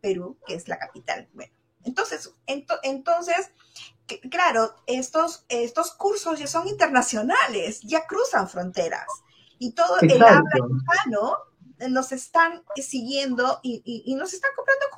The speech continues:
Speaker 1: cursos, ¿ok? Entonces, em, y es la misma pregunta que me han hecho a mí, por eso cuando yo leí en tu,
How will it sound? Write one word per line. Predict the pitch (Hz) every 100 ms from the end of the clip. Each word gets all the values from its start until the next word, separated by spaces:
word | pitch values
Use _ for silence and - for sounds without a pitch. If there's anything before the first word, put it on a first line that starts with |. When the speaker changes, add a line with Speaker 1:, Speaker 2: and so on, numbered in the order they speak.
| -
Speaker 1:
cursos, | 220 214 175 208 - _ -
¿ok? | 113 190 - _ - - - -
Entonces, | 320 359 494 494 494 - _ _
em, | 269 277 240 226 220 208
y | - 285
es | - 494
la | 494 480
misma | 466 508
pregunta | 480 320 466 453
que | 269
me | 302
han |
hecho | 381 415
a | 320
mí, | 240 403 466 370
por | 302
eso | 480 349
cuando | 277 240
yo | 247 311
leí | 392 453 403
en | 403 330
tu, | 294